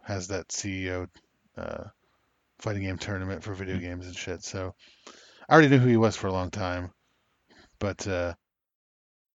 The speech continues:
Speaker 1: it was, uh, it was still, I was entertained, even though he's, he's super, he's virtually ver-, almost untrained, you know.
Speaker 2: Almost?
Speaker 1: But yeah,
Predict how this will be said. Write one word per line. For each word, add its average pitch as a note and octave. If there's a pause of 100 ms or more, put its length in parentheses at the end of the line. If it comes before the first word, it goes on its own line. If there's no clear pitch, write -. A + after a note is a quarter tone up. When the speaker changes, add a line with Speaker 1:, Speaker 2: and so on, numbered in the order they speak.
(1080)
Speaker 1:
it B2
was, G#2
uh, F#2+ (160)
it -
was C3
still, B2+
I A2+
was A2
entertained, G#2+
even G2
though F#2+
he's, F#2+ (680)
he's G#2
super, G#2 (120)
he's A2+
virtually A#2
ver-, G2
almost A2+
untrained, G2+ (300)
you G2
know. F2+ (460)
Speaker 2:
Almost? G2
Speaker 1:
But F#2 (120)
yeah, F#2+